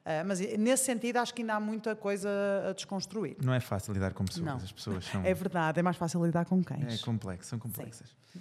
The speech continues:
Speaker 2: Ahm, agora vamos entrar aqui nesta parte, uma, é de conselhos, mas mais virado para quem está, ah,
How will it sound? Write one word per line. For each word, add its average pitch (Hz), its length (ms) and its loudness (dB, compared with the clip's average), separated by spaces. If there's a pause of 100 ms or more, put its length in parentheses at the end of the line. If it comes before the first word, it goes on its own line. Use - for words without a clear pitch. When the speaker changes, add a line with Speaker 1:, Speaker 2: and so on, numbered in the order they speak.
(180)
Speaker 2:
Ahm, 135 720 4
agora 170 240 2
vamos 156 200 4
entrar 147 200 0
aqui 143 160 0
nesta 135 200 0
parte, 123 360 0 (1080)
uma, 123 640 4 (160)
é 107 100 0
de 123 300 4
conselhos, 135 600 0
mas 127 240 2
mais 123 220 0
virado 117 320 0
para 113 160 0
quem 113 160 2
está, 110 420 0 (440)
ah, 101 500 -2